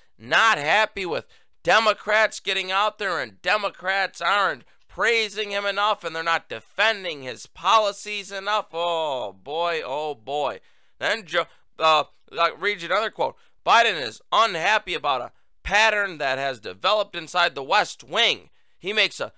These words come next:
clear statement only to have aides <laughs> rush to explain that he actually meant something else." He says the, quote, "so-called cleanup campaign."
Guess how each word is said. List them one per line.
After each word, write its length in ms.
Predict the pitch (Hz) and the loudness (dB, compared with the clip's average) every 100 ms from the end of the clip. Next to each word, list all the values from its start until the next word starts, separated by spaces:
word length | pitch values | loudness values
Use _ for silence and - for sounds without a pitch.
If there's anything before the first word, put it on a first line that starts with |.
| _ _ | _ _
clear 460 | - 220 247 202 123 | -8 -2 2 2 0
statement 720 | - - 240 262 - 127 123 _ _ _ _ | -6 -4 0 0 0 -6 -8 _ _ _ _
only 300 | 220 254 220 | 2 2 2
to 80 | 147 | 0
have 360 | 143 220 208 - | 2 2 2 2
aides 400 | 208 220 180 151 | 0 0 -4 -6
<laughs> 0 | |
rush 480 | 160 - 233 226 - | 0 2 2 -2 -8
to 160 | 208 | -6
explain 640 | 196 - - 269 254 226 185 - _ _ | -6 -8 -4 0 0 -2 -6 -18 _ _
that 140 | 214 | -4
he 80 | 247 | 0
actually 640 | 294 302 - 254 254 233 - - - | 2 0 -4 -6 -6 -8 -16 -20 -20
meant 560 | - 220 262 247 226 - _ - | -10 0 0 0 -6 -20 _ -20
something 600 | - - 320 330 - 277 | -18 -2 0 0 -4 2
else." 560 | 269 220 123 - - - _ - | 4 4 2 -6 -16 -18 _ -16
He 220 | 156 160 | -8 -8
says 400 | 147 165 151 135 | -4 -2 -2 -2
the, 160 | 131 147 | -6 -4
quote, 340 | - 220 196 - - - | 0 0 0 -4 -20 -20
"so-called 1300 | - - - 302 285 269 - 1077 - 247 240 247 196 - - _ - | -14 -4 0 2 2 0 -6 -2 2 4 4 2 -4 -20 -20 _ -20
cleanup 640 | - 247 294 254 170 - - - _ _ _ | -10 -2 0 4 2 0 -8 -20 _ _ _
campaign." 800 | 180 185 160 139 147 139 104 | 0 2 2 0 -2 0 -2